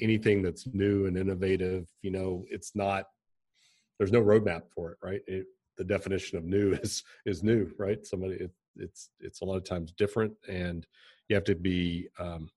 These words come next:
you have to be comfortable being uncomfortable. Uh, so I actually,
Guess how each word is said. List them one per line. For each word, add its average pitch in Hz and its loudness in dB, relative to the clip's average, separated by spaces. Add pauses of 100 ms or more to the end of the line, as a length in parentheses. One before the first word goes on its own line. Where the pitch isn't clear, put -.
(260)
you 110 4
have 101 4
to 101 0
be 95 2
comfortable 101 0
being 92 0
uncomfortable. 123 -2 (640)
Uh, 95 0
so 104 0
I 101 6
actually, 95 2